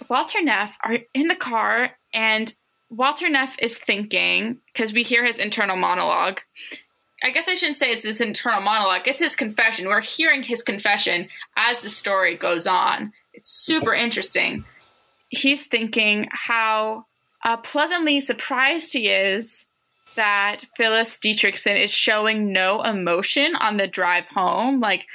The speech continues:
wow, she's doing so well at controlling her emotions. She's not crying at all,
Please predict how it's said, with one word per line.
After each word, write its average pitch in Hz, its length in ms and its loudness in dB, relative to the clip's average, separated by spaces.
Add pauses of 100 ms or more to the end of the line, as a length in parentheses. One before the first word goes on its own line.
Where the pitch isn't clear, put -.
(260)
wow, 262 260 0
she's 269 220 -2
doing 285 300 2
so 285 260 0
well 254 400 0
at 254 120 -2
controlling 262 560 0
her 262 140 0
emotions. 233 840 2
She's 294 160 0
not 294 200 0
crying 220 560 0
at 247 80 0
all, 277 540 0